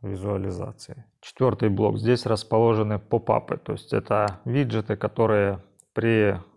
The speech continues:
обычном расположении на экране их не видно, но при определённом клике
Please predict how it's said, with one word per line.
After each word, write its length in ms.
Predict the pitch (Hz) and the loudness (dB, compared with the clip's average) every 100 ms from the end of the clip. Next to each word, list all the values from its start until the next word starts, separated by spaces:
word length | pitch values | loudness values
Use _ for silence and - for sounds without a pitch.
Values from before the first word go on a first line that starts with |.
| - | -6
обычном 560 | 110 104 107 - 104 | -2 -2 -2 -4 -2
расположении 880 | 101 - 117 110 104 107 104 101 101 | -2 -2 2 2 2 0 0 0 -2
на 640 | 101 104 104 101 98 87 - | -2 -2 0 -2 -4 -10 -12
экране 560 | 110 - 113 101 98 95 | -12 -4 -2 0 -2 -6
их 200 | - - | -8 -6
не 120 | 117 | -2
видно, 380 | 151 139 120 113 | 0 0 0 0
но 200 | 117 113 | 0 -2
при 220 | - 110 | 0 0
определённом 800 | 107 110 104 113 113 104 101 101 | 2 -2 -2 2 2 2 0 -4
клике 640 | - 143 156 156 117 104 | -6 -2 -2 0 0 0